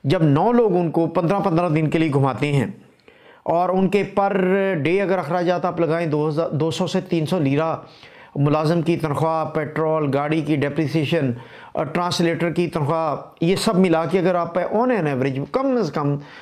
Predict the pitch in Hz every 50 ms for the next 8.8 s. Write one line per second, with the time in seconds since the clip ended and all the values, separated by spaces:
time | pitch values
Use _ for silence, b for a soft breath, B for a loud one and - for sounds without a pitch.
0 | B B B 160 175 165 - 208 185 - 202 196 202 180 170 160 139 190 180 156
1 | 143 143 165 175 185 196 175 139 127 123 120 120 - B B B B B B B
2 | B B B B B 180 180 180 185 180 180 - - - - 170 170 180 175 185
3 | 185 165 160 175 - - 202 180 165 170 170 151 165 170 165 165 165 151 - 175
4 | 165 156 147 - - - B B B B B B B B - - 180 170 165 156
5 | 147 156 151 151 - 170 160 156 147 156 156 143 - 160 147 147 147 - - 156
6 | 147 - 190 180 143 139 135 127 120 113 120 127 - B B B B B B B
7 | B B B B - 190 196 196 208 214 - - - - - _ - 160 143 185
8 | 214 208 214 240 240 220 226 226 233 214 208 233 226 220 220